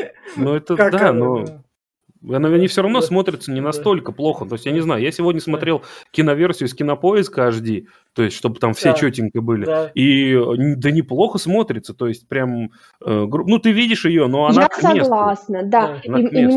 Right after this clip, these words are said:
Speaker 1: месту.
Speaker 3: прям, э, если честно, меня вот так в ностальгию окунает вот такая графика, и она смотрится вот для меня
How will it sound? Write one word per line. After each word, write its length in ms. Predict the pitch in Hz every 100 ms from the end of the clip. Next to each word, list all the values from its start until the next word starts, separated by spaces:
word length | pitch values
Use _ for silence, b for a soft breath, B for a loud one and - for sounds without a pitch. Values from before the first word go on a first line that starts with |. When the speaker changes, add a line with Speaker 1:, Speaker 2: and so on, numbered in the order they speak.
| 285
Speaker 1:
месту. 100 | 294
Speaker 3:
прям, 240 | 302 294
э, 220 | 277 254 247
если 380 | 233 262 262 262
честно, 360 | 294 359 359
меня 340 | 285 254 240 220
вот 100 | 220
так 180 | 247 247
в 40 | 226
ностальгию 580 | 226 233 226 247 359 311
окунает 500 | 254 240 233 214 202
вот 120 | 196
такая 300 | 208 214 208
графика, 520 | 202 220 339 339 - 214
и 220 | 202 214
она 260 | 208 208 220
смотрится 560 | 233 240 294 269 220
вот 100 | 196
для 120 | 202 208
меня 320 | 202 208